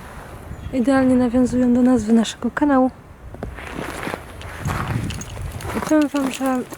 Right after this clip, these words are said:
kiedyś zastanawiałam się, czy nie zmienić nazwy kanału na Śladami Zwierząt, ponieważ teraz z biegiem lat ten kanał jest nie tylko o pieskach, ale również o innych zwierzakach, świnkach,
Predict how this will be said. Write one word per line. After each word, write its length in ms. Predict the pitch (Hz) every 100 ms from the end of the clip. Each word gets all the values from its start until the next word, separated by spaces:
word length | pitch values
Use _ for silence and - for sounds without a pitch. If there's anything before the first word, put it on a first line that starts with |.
| - - - - - -
kiedyś 180 | 254 254
zastanawiałam 680 | 262 - 262 240 247 226 214
się, 200 | - 226
czy 260 | - 240
nie 120 | 247
zmienić 420 | 233 254 240 220 226
nazwy 280 | 220 226
kanału 360 | 220 233 226 214 - - - -
na 220 | 240 233
Śladami 420 | - 247 226 233 214
Zwierząt, 360 | 214 208 233 - - - -
ponieważ 440 | 226 226 233 214 - - - - 214
teraz 500 | 247 240 233 - - - - - - - - - - - - - - - 269
z 160 | 233
biegiem 380 | 214 247 262 247
lat 160 | 240 - - - - -
ten 120 | 262 240
kanał 220 | 254 254
jest 180 | 233 254
nie 120 | 254
tylko 340 | 240 - 254
o 40 | 226
pieskach, 460 | 254 226 - 233
ale 200 | 254 247
również 380 | 247 220 247 - - - - - - - -
o 60 | 330
innych 240 | 302 269
zwierzakach, 500 | 240 240 247 - 226
świnkach, 520 | - 262 247 240 -